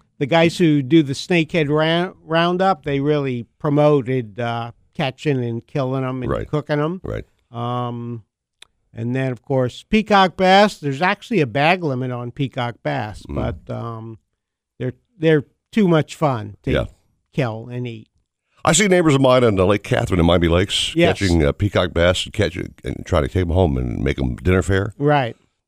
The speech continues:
Speaker 2: I jump all over those folks, man.
Speaker 1: Yeah.
Speaker 2: I
Speaker 1: Yeah.
Speaker 2: don't let 'em do none of that bad stuff.
Speaker 1: Yeah, well, like I said, there is a limit, just like, uh, there's a limit on sailfish.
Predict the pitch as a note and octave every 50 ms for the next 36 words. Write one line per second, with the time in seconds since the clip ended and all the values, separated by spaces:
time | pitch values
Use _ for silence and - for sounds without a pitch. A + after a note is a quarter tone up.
0 | _ _ _ - - - G#2+ G#2 - A2+ G2+ G2+ F2 E2+ F2+ E2+ D#2+ C#2+ C2+ -
1 | - C#2 B1 A#1+ - - A#1+ A#1+ A#1 A#1+ - _ _ _ _ - _ - C3+ C3+
2 | B2+ A#2 - _ _ _ - - E2+ G2 A2 A2 G#2 F#2+ F2 F2 F#2 G2 G2+ F#2
3 | D#2 E2 F#2 E2+ D2 D2 D#2 E2+ F2 D2+ C2+ B1 A1+ A1 C2+ C2 B1+ - - C2
4 | A#1 A1 - - - - - - _ _ - F3 G#3+ A3 G3 D#3+ D3+ E3 G3 A3+
5 | B3 B3+ B3+ C4 A#3+ - - E4+ D#4+ B3+ G3+ F#3+ F#3+ G3+ A3+ G#3+ B3 B3 A#3 A#3+
6 | C4 C#4 B3+ D#3 A#2+ _ _ - - F#3 F3 - - G#3 F#3+ F#3 F#3+ F3 _ -
7 | G3+ F#3+ F#3 F#3 F3+ E3+ F3+ F3 F3+ F3+ F#3 F#3 F#3 F#3+ G3 F#3+ F#3+ F#3+ F#3+ F#3+
8 | - - G3 G3 G#3 G#3 - - A2+ G2+ - - _ _